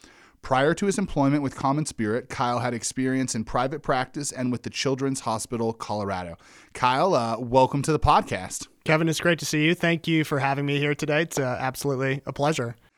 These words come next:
Speaker 1: Uh, well, o-, obviously I know who you are, but, uh, let's start, uh, from the beginning, uh, and go ahead and introduce yourself, uh, to our listeners and,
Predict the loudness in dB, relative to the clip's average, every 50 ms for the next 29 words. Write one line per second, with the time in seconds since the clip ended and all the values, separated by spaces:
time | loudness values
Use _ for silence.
0 | _ _ 0 2 4 4 4 4 4 4 6 6 6 4 2 0 -2 -2 2 4
1 | 4 4 4 2 2 0 0 2 4 4 4 4 4 2 2 2 2 2 2 0
2 | 0 0 -2 -2 -2 -2 -2 -2 -2 -2 -2 -2 -4 -4 -2 -4 -4 -4 -4 -4
3 | -2 0 2 2 2 2 0 -2 0 2 2 0 0 -2 -4 -4 -2 -2 -2 -4
4 | -4 -2 -4 -4 -2 -2 -2 -2 -2 -2 -2 -4 -6 -6 -4 -4 -4 -4 -4 -4
5 | -4 -4 -2 -2 -2 0 0 0 0 0 0 -2 -2 -4 -4 -2 -2 -4 -4 -2
6 | -2 -2 -2 -2 -4 -4 -4 -2 0 0 0 0 -2 -4 -6 -4 -2 -2 -2 -4
7 | -4 0 0 2 2 2 0 0 -2 0 0 2 2 2 2 0 0 -2 -4